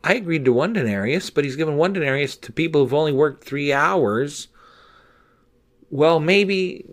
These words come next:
maybe those of us who worked longer are gonna get more money. And so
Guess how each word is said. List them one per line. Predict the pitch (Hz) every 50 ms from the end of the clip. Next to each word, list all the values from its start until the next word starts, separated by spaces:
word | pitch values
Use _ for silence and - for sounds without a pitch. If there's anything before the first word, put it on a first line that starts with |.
| - - - - - 67
maybe | - 78 107 147 143 147 151 156 180 202 214 202
those | 190 196 190 170
of | 185
us | 190 190 -
who | 196
worked | 190 190 185 180 175 160
longer | 156 165 185 202 214 220 247 220
are | 202 - 196
gonna | 185 220 220 226
get | 208 240 233 226
more | 226 226 233 233
money. | 233 240 247 277 311 330 311 214 156
And | 135 143 131
so | - - 202 196 185 -